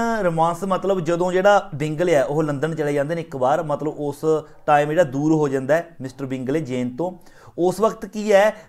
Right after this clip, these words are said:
"The broken romance is a great challenge for," ਉਸ ਦੇ ਲਈ ਇੱਕ ਵੱਡਾ ਚੈਲੰਜ ਹੁੰਦਾ ਹੈ। "But she does not mind and suffering in silence," ਪਰ ਉਹ ਕੋਈ ਮਾਈਂਡ ਨਹੀਂ ਕਰਦੀ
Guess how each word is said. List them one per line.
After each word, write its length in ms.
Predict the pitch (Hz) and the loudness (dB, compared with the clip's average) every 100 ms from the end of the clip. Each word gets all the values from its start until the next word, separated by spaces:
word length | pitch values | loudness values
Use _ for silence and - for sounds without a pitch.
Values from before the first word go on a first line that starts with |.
| 123 | 4
"The 60 | 185 160 | 4 6
broken 340 | 185 185 220 | 0 0 -4
romance 340 | 196 170 175 196 | -2 -4 -6 -4
is 60 | 214 | -4
a 60 | 131 113 | -6 -2
great 380 | 147 185 220 220 - | 2 4 4 2 -4
challenge 260 | 170 156 156 | -4 -4 -4
for," 140 | 147 - | -6 -4
ਉਸ 200 | 170 160 | -4 -2
ਦੇ 120 | 202 | -2
ਲਈ 80 | 202 | -2
ਇੱਕ 120 | 190 | -4
ਵੱਡਾ 320 | 139 139 175 | -4 -2 -4
ਚੈਲੰਜ 400 | 165 135 131 151 | -2 -2 -2 -2
ਹੁੰਦਾ 260 | 147 127 135 | -4 -2 -2
ਹੈ। 140 | 175 - - 147 185 | -2 -6 -18 0 2
"But 200 | 196 175 - - - - | 2 0 -2 -8 -18 -10
she 200 | 202 233 233 123 | -4 -2 -2 0
does 180 | 170 170 208 | 0 0 0
not 320 | 214 220 175 160 | 0 0 -2 0
mind 400 | 151 170 196 190 147 147 | 0 0 -4 -6 -4 -4
and 200 | 170 151 | -4 -8
suffering 580 | - 151 151 190 208 202 131 | -8 -8 -6 -6 -6 -8 -8
in 120 | 135 180 - - - | -8 -10 -12 -20 -10
silence," 480 | 156 127 107 95 - - - | -4 -4 -4 -10 -18 -20 -6
ਪਰ 120 | 147 160 | 0 0
ਉਹ 100 | 170 | 0
ਕੋਈ 180 | 185 185 | -2 -2
ਮਾਈਂਡ 320 | 151 151 147 | -2 -4 -6
ਨਹੀਂ 140 | 156 | -4
ਕਰਦੀ 400 | 131 117 139 202 | -4 -4 -6 -8